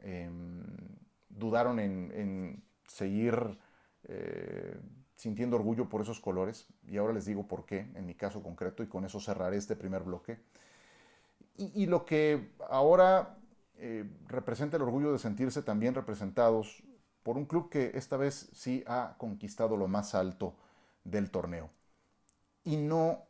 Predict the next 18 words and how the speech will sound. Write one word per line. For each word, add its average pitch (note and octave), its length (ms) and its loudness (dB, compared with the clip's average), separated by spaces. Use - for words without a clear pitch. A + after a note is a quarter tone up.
quiero C3 280 4
dejar A2+ 380 0
de A2 80 0
decir G#2 500 -4
lo G#2 160 -4
siguiente. E2+ 640 -10
Qué E3+ 140 6
bueno A2+ 540 2
que G#2 120 -2
los F#2+ 200 0
Álvarez D3+ 640 8
y G#2+ 100 -2
Garcés G2+ 640 -2
se - 140 -4
hicieron F#3+ 300 2
a E3 40 2
un C#3 160 4
lado. E2+ 260 2